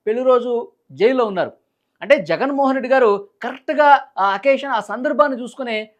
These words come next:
అరెస్ట్ చేసిన పరిస్థితి గతంలో కూడా చాలా ఎగ్జాంపుల్స్ కనిపిస్తూ ఉన్నాయి. So, దీన్ని ఏ విధంగా చూడాలి? ఒకటి. ఇంకొకటి మేడం, ఇవాళ ఈ వీడియో చేయడానికి ప్రధాన కారణం మీ గురించి. ఎందుకంటే, మీరు ఆ అరెస్ట్ జరిగినప్పుడు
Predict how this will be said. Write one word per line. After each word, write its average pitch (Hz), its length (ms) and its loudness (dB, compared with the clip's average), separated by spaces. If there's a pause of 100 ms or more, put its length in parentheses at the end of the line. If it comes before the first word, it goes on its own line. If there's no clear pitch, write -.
అరెస్ట్ 226 260 -6
చేసిన 240 220 -8
పరిస్థితి 220 420 -10
గతంలో 214 340 -6
కూడా 233 240 -4
చాలా 208 100 -4
ఎగ్జాంపుల్స్ 202 460 -10 (400)
కనిపిస్తూ 247 400 -6
ఉన్నాయి. 113 220 -12 (520)
So, 294 120 -2
దీన్ని 262 360 -4
ఏ 208 120 6
విధంగా 254 460 -2
చూడాలి? 131 240 -8
ఒకటి. 151 400 -12 (400)
ఇంకొకటి 311 380 -2
మేడం, 254 340 -2 (360)
ఇవాళ 254 280 6
ఈ 220 180 0
వీడియో 285 240 -2
చేయడానికి 269 380 -4
ప్రధాన 226 360 -10
కారణం 214 480 -6 (480)
మీ 220 220 -4
గురించి. 262 400 -6
ఎందుకంటే, 208 600 -4 (500)
మీరు 254 480 -4 (380)
ఆ 180 220 2
అరెస్ట్ 285 300 0
జరిగినప్పుడు 233 720 -4